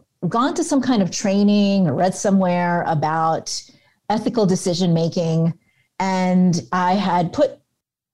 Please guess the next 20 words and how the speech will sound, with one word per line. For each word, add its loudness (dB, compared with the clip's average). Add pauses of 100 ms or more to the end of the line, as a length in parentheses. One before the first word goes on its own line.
uh, 0
two -2
and 2
two -2
together 2
and 0
somehow 2
got -2
six -4 (380)
<laughs> -10
and 2
decided 2
that 2
what 2
we 2
were 4
doing, 2 (640)
um, 2 (380)
was 2
unethical. 0